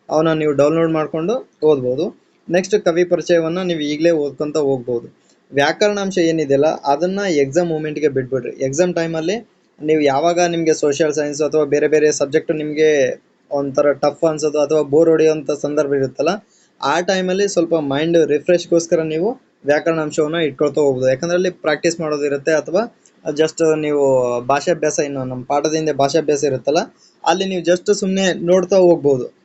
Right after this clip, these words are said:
ಯಾಕಂದ್ರೆ ಉದಾಹರಣೆ ಸಮೇತ ಅವರೇ ಕೊಟ್ಟಿರ್ತಾರಲ್ಲ, ಅಲ್ಲಿ ನೀವು just ನೋಡ್ತಾ ಹೋದ್ರೂ ಕೂಡ ನಿಮ್ಗೆ ಅದಷ್ಟು ಡಿಫಿಕಲ್ಟ್ ಅನ್ಸಲ್ಲ ಗ್ರಾಮರ್ ಪಾರ್ಟ್. So ಹಾಗಾಗಿ ನೀವು ಈಗ ಏನ್ ಮಾಡ್ಬೋದು ಅಂತಂದ್ರೆ, ಡೈಲಿ ಒಂದು ಪದಗಳ ಅರ್ಥ ಒಂದ್ ಕಡೆ ಸ್ಲಿಪ್ಪಲ್ಲಿ ಬರ್ಕೊಂಡು ಹೋಗಿ, ಒಂದ್ ಪಾಠದ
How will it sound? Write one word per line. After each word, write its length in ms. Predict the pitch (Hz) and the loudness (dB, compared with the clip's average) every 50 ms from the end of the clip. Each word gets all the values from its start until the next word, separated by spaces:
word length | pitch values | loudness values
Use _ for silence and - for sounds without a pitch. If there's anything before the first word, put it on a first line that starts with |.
| - | -4
ಯಾಕಂದ್ರೆ 340 | 156 156 156 202 196 196 196 | -4 -2 -2 0 0 2 2
ಉದಾಹರಣೆ 380 | 170 156 165 180 185 190 190 180 | 2 2 2 2 2 2 0 -2
ಸಮೇತ 320 | 180 190 180 175 175 180 | -2 -2 -4 -2 0 0
ಅವರೇ 180 | 160 156 160 165 | 0 2 2 2
ಕೊಟ್ಟಿರ್ತಾರಲ್ಲ, 640 | 165 165 147 135 156 139 120 139 131 127 135 156 190 214 - _ _ _ _ _ _ _ - | 0 0 0 2 0 2 2 0 0 0 0 0 -2 -2 -6 _ _ _ _ _ _ _ 0
ಅಲ್ಲಿ 180 | 170 185 196 196 | 0 0 0 0
ನೀವು 160 | 185 185 165 | -2 -2 0
just 320 | 143 156 160 - - 185 | 0 0 0 0 0 0
ನೋಡ್ತಾ 280 | 170 165 175 170 175 180 | 2 2 2 4 4 4
ಹೋದ್ರೂ 280 | 170 170 165 160 160 | 4 4 4 2 -2
ಕೂಡ 180 | 160 165 160 165 | -4 -4 -4 -4
ನಿಮ್ಗೆ 540 | 180 160 151 151 156 165 208 262 269 _ _ _ _ - - | -4 -4 -4 -4 -2 -2 -2 -2 -4 _ _ _ _ -6 -4
ಅದಷ್ಟು 340 | 156 156 156 143 - 185 175 | -2 -2 -2 -2 -4 -6 -4
ಡಿಫಿಕಲ್ಟ್ 420 | 156 156 156 - - 165 151 151 | -4 -4 -4 0 -2 0 0 0
ಅನ್ಸಲ್ಲ 480 | 156 151 135 143 131 123 120 120 139 139 | -2 -2 -2 -4 -4 -4 -4 -6 -8 -6
ಗ್ರಾಮರ್ 380 | 131 135 143 143 147 139 123 | -4 -2 -2 -2 -4 -6 -4
ಪಾರ್ಟ್. 260 | - 131 123 113 113 | -4 -4 -4 -4 -6
So 200 | 127 123 - 180 | -6 -2 0 0
ಹಾಗಾಗಿ 800 | 165 143 131 131 143 165 165 165 151 127 120 131 156 190 226 - _ _ _ _ _ - | 0 0 0 0 0 0 0 0 0 0 -2 -2 -4 -4 -4 -6 _ _ _ _ _ -4
ನೀವು 200 | 170 175 175 156 | 0 0 2 2
ಈಗ 260 | 151 156 190 196 175 | 2 0 0 2 2
ಏನ್ 140 | 180 175 175 | 0 0 0
ಮಾಡ್ಬೋದು 340 | 170 165 165 156 160 151 151 | -2 -4 -2 -2 -2 -2 -2
ಅಂತಂದ್ರೆ, 400 | 151 151 151 156 156 175 196 180 | -4 -4 -4 -2 -2 -2 -2 -2
ಡೈಲಿ 360 | 151 135 143 151 160 165 170 | 0 0 2 2 2 2 2
ಒಂದು 220 | 165 165 156 147 | 0 0 -2 -4
ಪದಗಳ 340 | 143 - 151 139 156 160 160 156 | -2 -2 0 2 2 2 2 2
ಅರ್ಥ 160 | 143 143 165 | 0 -2 -4
ಒಂದ್ 240 | 165 156 143 143 135 | -4 -4 -4 -4 -4
ಕಡೆ 140 | 156 143 | -4 -4
ಸ್ಲಿಪ್ಪಲ್ಲಿ 400 | 135 - - 151 147 165 160 160 | -4 -2 -2 0 2 2 2 2
ಬರ್ಕೊಂಡು 380 | 139 139 135 135 - 147 143 131 | 4 2 0 0 -2 -2 -2 0
ಹೋಗಿ, 220 | 127 123 117 117 | -2 -2 -4 -6
ಒಂದ್ 300 | 113 - 151 151 170 165 | -6 -2 -2 -2 -2 0
ಪಾಠದ 340 | - 165 156 156 165 156 151 | 0 0 2 0 0 0 2